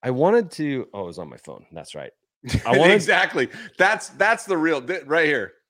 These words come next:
Speaker 2: This is a real question. Maybe Andy and Josh, but which of one of you is a rebel? Now, that's what we're bidding on. So
Speaker 1: Oh,
Speaker 2: the
Speaker 1: jeez.
Speaker 2: bidding starts, okay? And it's,
Speaker 1: <laughs>
Speaker 2: it's a,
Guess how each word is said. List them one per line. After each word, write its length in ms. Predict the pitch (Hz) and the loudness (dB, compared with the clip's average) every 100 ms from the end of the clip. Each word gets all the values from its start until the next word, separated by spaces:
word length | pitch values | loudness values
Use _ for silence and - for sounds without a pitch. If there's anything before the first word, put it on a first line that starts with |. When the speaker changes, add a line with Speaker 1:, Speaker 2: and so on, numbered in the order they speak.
| _ _ _ _ _ _ _ _ _ _ | _ _ _ _ _ _ _ _ _ _
Speaker 2:
This 220 | 156 160 | -6 -4
is 100 | 156 | -6
a 80 | 147 | -2
real 160 | 135 | -2
question. 400 | 120 117 - 90 | -2 -6 -6 -14
Maybe 300 | 117 139 139 | -8 -6 -4
Andy 160 | 135 131 | -6 -6
and 100 | 117 | -4
Josh, 200 | 123 113 | -4 -4
but 160 | 120 113 | -6 -6
which 240 | 131 135 | -6 -6
of 80 | 170 | -8
one 160 | 143 135 | -6 -6
of 100 | 120 | -8
you 120 | 117 | -8
is 100 | 107 | -8
a 40 | |
rebel? 240 | 107 110 143 | -6 -6 -2
Now, 200 | 160 - | -2 -2
that's 380 | 123 165 196 - | 0 2 2 -2
what 140 | 208 | -8
we're 120 | 175 147 | -4 -4
bidding 360 | 156 139 113 | -4 -4 -8
on. 140 | 90 76 _ _ _ _ _ _ _ _ | -16 -20 _ _ _ _ _ _ _ _
So 480 | - 180 143 98 - _ _ 95 | 0 2 2 0 -14 _ _ -12
Speaker 1:
Oh, 40 | |
Speaker 2:
the 60 | 131 | -12
Speaker 1:
jeez. 80 | - | -4
Speaker 2:
bidding 320 | 160 185 208 | -2 -2 -6
starts, 680 | - 214 190 147 98 - - _ _ _ | -8 -4 -2 -2 -6 -14 -20 _ _ _
okay? 380 | 117 - 127 143 | -18 -2 0 0
And 180 | 147 147 | -2 -4
it's, 140 | 135 - | -4 -6
Speaker 1:
<laughs> 0 | |
Speaker 2:
it's 220 | 143 | -8
a, 80 | 160 | -8